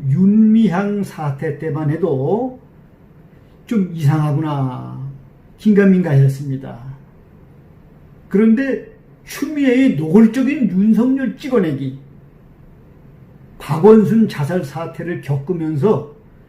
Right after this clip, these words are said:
비로소 국민들은 '아, 보이지 않는 곳에서 무엇이 일어나고 있구나, 있는가.'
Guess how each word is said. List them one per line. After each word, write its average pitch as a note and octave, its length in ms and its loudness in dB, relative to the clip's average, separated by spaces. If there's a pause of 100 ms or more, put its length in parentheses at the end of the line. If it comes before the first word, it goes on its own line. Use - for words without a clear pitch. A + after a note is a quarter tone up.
(340)
비로소 B3+ 380 4
국민들은 D#3 680 0 (920)
'아, C#3 540 -2
보이지 F#3+ 400 2
않는 A3+ 320 4
곳에서 G#3 440 -2 (180)
무엇이 C4 500 0
일어나고 E3+ 500 0
있구나, D3 400 -10
있는가.' C3 640 -4